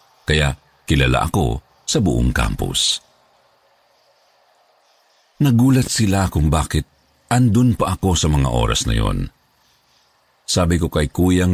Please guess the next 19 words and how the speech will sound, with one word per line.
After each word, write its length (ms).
nag-iikot 480
sa 160
campus 480
na 240
pinabalik 560
ako 160
ni 160
mama 400
para 240
gawin 240
ang 80
project 720
dahil 320
the 160
next 400
day 240
na 400
ang 240
deadline. 640